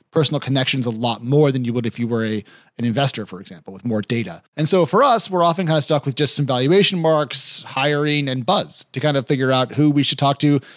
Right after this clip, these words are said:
about what's going on. And that can lead you astray. And if you wanna combat that, if you want the media to be smarter, share more of your numbers. Which brings me to my other thing about that kind of brings together S B F and Holmes to me, which is incredible centralization of, of power and authority and a lack of opacity.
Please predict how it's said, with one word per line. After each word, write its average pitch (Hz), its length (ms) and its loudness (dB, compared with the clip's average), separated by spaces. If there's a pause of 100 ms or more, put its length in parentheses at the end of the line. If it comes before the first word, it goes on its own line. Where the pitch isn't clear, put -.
(180)
about 139 240 0
what's 156 180 -2
going 156 240 2
on. 110 320 -2
And 131 160 -8
that 143 140 0
can 147 120 -2
lead 143 160 2
you 139 100 2
astray. 139 360 0 (340)
And 165 140 2
if 156 80 4
you 151 80 4
wanna 165 200 2
combat 165 500 2
that, 113 340 -6 (180)
if 147 80 -6
you 143 60 2
want 151 140 2
the 131 40 2
media 156 260 4
to 151 60 -4
be 135 120 2
smarter, 165 360 2 (220)
share 214 220 0
more 226 180 2
of 220 80 0
your 202 80 0
numbers. 247 380 -8 (100)
Which 202 260 2
brings 262 280 0
me 269 160 0
to 285 340 0 (140)
my 165 180 6
other 233 180 4
thing 147 200 2
about 131 320 0
that 147 100 2
kind 156 100 4
of 135 80 0
brings 143 200 2
together 135 260 2
S 135 140 -4
B 139 180 0
F 127 160 -2
and 120 100 -4
Holmes 131 260 -2
to - 60 -2
me, 131 200 0
which 139 260 0
is 139 280 4 (340)
incredible 208 840 0
centralization 151 720 0
of, 127 100 -2
of 131 160 -6
power 151 340 2
and 139 80 -2
authority 151 500 2
and 143 100 -4
a 139 40 0
lack 127 260 -4
of 104 80 -14
opacity. 95 540 -10